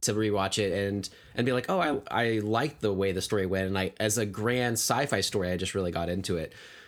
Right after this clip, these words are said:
Um, and then I, I, I think it also took, like, well, Cloud Atlas had come out since then, and I really liked that. I was seeing other movies that were kind of similar in different veins that I was like, "Oh, I like this movie for this reason. That's fine. Like, so these could be okay."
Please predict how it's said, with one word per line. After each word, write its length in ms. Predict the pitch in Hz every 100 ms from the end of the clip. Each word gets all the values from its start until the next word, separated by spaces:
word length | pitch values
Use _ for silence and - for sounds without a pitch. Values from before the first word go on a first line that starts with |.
| -
Um, 640 | 92 92 90 90 90 92 -
and 140 | 123 143
then 80 | 160
I, 180 | 147 -
I, 140 | 104 - 147
I 60 | -
think 140 | 175 160
it 40 |
also 320 | 156 160 156
took, 240 | 131 160 147
like, 260 | 127 113 -
well, 140 | 117 123
Cloud 300 | - 127 120
Atlas 260 | 117 127
had 120 | 123
come 160 | - 120
out 220 | 117 113
since 240 | - 117 113
then, 200 | 113 113
and 80 | 107
I 80 | 98
really 300 | 95 107 101
liked 260 | 98 -
that. 260 | 107 107 101
I 60 | 98
was 220 | 95 - - - - - - _
seeing 320 | - - 139 117
other 280 | 120 123
movies 480 | 113 104 127 135 127
that 140 | 123 117
were 140 | 120
kind 260 | 110 117 117
of 100 | 110
similar 480 | - 127 123 123
in 80 | 123
different 260 | 123 123 113
veins 240 | 117 117
that 100 | 107
I 80 | 104
was 120 | 104
like, 80 | 117
"Oh, 80 | 175
I 140 | 160
like 220 | 131 120 95
this 200 | - -
movie 220 | 95 92
for 160 | 92 90
this 220 | 90 -
reason. 200 | 92 92
That's 220 | 98 -
fine. 400 | - 90 87 90
Like, 300 | 90 87 - -
so 140 | -
these 160 | 120 180
could 140 | -
be 120 | 90 87
okay." 380 | - 87 87